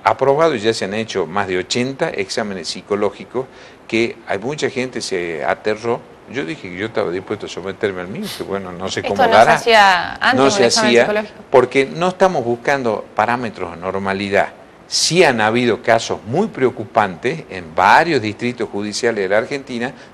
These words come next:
Speaker 1: de personas que no estaban en su sano juicio o que eran, tenían, este, rasgos netamente paranoides o esquizoides para administrar justicia. ¿Qué se busca con, con la prueba de psicología? Determinados perfiles, en determinados fueros que son muy sensibles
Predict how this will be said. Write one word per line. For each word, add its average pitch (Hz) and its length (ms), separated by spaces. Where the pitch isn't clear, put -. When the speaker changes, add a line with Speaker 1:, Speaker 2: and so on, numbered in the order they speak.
Speaker 1:
de 104 100
personas 104 480
que - 100
no 95 120
estaban 101 300
en 85 60
su 82 120
sano 101 340
juicio 104 360
o - 60
que 104 100
eran, 82 240
tenían, 98 340
este, 85 240
rasgos 92 460
netamente 101 560
paranoides 107 720
o 98 100
esquizoides 107 640
para 87 180
administrar 95 460
justicia. 90 520
¿Qué 190 140
se 147 160
busca 123 400
con, 90 400
con 98 120
la 87 120
prueba 117 180
de 101 60
psicología? 123 600
Determinados 127 760
perfiles, - 640
en 110 160
determinados 127 720
fueros 139 320
que 104 100
son 131 340
muy 165 200
sensibles 151 720